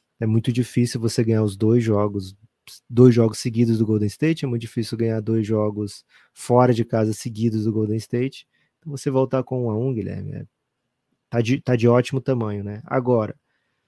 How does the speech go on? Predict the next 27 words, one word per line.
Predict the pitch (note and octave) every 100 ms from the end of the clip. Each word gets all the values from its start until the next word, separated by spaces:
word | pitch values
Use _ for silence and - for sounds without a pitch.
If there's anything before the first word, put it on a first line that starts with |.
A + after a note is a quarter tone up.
| _ _ _ _ _ _ _ _ _ _ _ _
você | -
falou | A2 A2+
uma | A2+
coisa, | A#2+ A#2
um | B2+
ponto | - A#2 A#2
muito | A2 G#2+
interessante, | B2 B2+ C3 - G2 F2+ -
Guilherme, | F2 F2 F2 A2
e | A2
eu |
vou, | G#2 G#2 G#2+ G#2 F#2+ F#2 _ _ _ _ _ _ _
depois, | A#2+ G#2+ B2+ _ - C#3+ D#3 F3 F3 - - - -
daqui | B2 A#2
a | F#3+
pouco, | - E3 D#3+ -
eu | - B2+
vou | C3+
trazer | C3+ C3 A2+ A#2+ A#2+ A#2
a | -
minha | A#2 B2
ideia | A2+ G#2+ G#2+
sobre | A2+ G#2+
esse | G#2
ponto | - G#2 -
super | - B2+ A#2+
interessante | A#2 A2+ A2 - G#2+